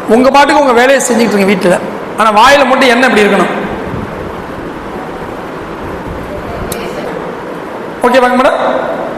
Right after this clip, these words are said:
இருபது நிமிஷம் கழிச்சு செடியிலையோ பூச்சி மேலேயோ துப்பிடாதீங்க,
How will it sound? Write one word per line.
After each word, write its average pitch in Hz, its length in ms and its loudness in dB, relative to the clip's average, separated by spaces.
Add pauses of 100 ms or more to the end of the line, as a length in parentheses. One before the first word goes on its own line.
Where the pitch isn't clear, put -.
(120)
இருபது 302 220 6
நிமிஷம் 302 280 4
கழிச்சு 262 240 4 (320)
செடியிலையோ 269 480 4 (400)
பூச்சி 277 260 2
மேலேயோ 247 220 4
துப்பிடாதீங்க, 185 540 4